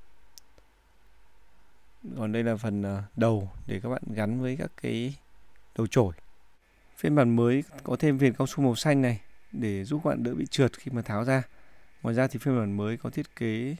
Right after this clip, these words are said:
chống nước tốt hơn, như hạn chế các cái ốc. Đây có hai cái ốc này,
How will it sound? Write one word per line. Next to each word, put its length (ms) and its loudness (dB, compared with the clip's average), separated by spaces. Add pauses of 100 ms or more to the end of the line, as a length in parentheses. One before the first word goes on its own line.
(160)
chống 180 -2
nước 100 2
tốt 140 4
hơn, 200 6 (680)
như 80 -2
hạn 200 -2
chế 240 -2
các 180 -10
cái 100 -4
ốc. 180 0 (800)
Đây 120 -2
có 100 -4
hai 160 0
cái 60 -4
ốc 200 -4
này, 120 -4